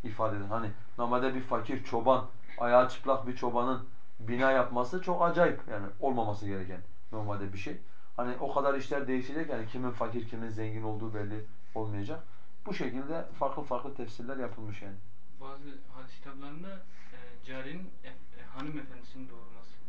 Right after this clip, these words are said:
Speaker 2: şey diye geçiyor. Hanımefendisini doğurması. O yüzden sordum.
Speaker 1: O ne demek? Mana, hanımefendisi.
Speaker 2: Cariyenin hanımefendisini doğurması.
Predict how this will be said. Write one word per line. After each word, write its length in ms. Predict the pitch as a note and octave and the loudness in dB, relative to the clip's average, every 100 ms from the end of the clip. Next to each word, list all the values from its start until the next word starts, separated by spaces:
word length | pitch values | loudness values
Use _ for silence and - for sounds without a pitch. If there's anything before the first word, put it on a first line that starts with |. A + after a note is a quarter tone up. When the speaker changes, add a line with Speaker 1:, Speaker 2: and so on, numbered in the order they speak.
| - F3 E3+ - - | -2 -2 -2 -2 -2
Speaker 2:
şey 100 | A#2 A#2 A2 | -2 -2 -2
diye 120 | A#2+ | 0
geçiyor. 340 | A2 G#2 - - - - - - - - - - - - A#2+ | 0 0 0 0 0 0 0 0 0 0 0 0 0 0 0
Hanımefendisini 680 | B2+ B2+ - - - - G#2+ | 0 0 0 0 0 0 0
doğurması. 920 | - - - - - - - - - | 0 0 0 0 0 0 0 0 0
O 40 | B2+ | 0
yüzden 240 | B2 C3 | 0 0
sordum. 240 | C3 - - - - - - | 0 0 0 0 0 0 0
Speaker 1:
O 80 | |
ne 140 | A#2+ A2 | 0 2
demek? 240 | G#2+ D3 - - - - - - - - - - - - G#2+ | 0 0 0 0 0 0 0 0 0 0 0 0 0 0 0
Mana, 240 | G#2+ G2+ G2+ - | 0 0 0 0
hanımefendisi. 680 | G#2 G#2 G#2 F#2+ F#2+ G2 - D3 - - - - - - - - - | 0 0 0 0 0 0 0 0 0 0 0 0 0 0 0 0 0
Speaker 2:
Cariyenin 420 | B2 B2 B2 C3+ D3+ C3 | 0 0 0 0 0 0
hanımefendisini 640 | C3 C3 C3 B2 - - B2 | 0 0 0 0 0 0 0
doğurması. 420 | - - - | 0 0 0